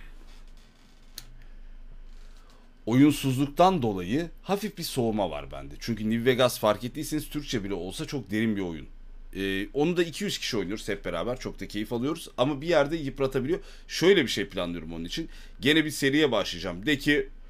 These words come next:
bu, e, belki Alien Isolation, belki Far Cry'e devam edeceğim. X X olacak. Bilmem ne, bilmem ne.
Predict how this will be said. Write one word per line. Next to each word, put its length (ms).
bu, 260
e, 60
belki 320
Alien 360
Isolation, 480
belki 420
Far 240
Cry'e 180
devam 200
edeceğim. 300
X 220
X 180
olacak. 360
Bilmem 340
ne, 120
bilmem 340
ne. 40